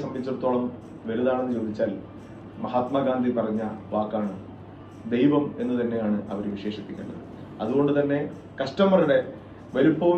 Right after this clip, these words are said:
ചെറുപ്പവും നോക്കാതെ, ഓരോരുത്തർക്കും അവരുടെ മര്യാദയും അവരുടെ റെസ്പെക്റ്റും കൊടുത്തുകൊണ്ട്, വാല്യൂ കൽപ്പിച്ചുകൊണ്ട്, തുല്യമായ പങ്ക് സംവിധാനം ചെയ്തുകൊണ്ട്, ചെയ്യാൻ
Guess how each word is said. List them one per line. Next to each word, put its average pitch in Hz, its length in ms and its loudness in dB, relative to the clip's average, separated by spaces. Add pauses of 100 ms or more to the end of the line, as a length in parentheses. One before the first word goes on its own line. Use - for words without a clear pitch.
ചെറുപ്പവും 156 460 4
നോക്കാതെ, 110 380 2 (220)
ഓരോരുത്തർക്കും 147 680 4 (180)
അവരുടെ 143 280 4 (220)
മര്യാദയും 143 540 4 (440)
അവരുടെ 127 280 2
റെസ്പെക്റ്റും 147 480 0
കൊടുത്തുകൊണ്ട്, 120 460 -2 (220)
വാല്യൂ 175 400 6
കൽപ്പിച്ചുകൊണ്ട്, 120 580 2 (340)
തുല്യമായ 165 500 6 (120)
പങ്ക് 135 180 -2 (300)
സംവിധാനം 127 480 0
ചെയ്തുകൊണ്ട്, 107 400 -2 (500)
ചെയ്യാൻ 147 280 4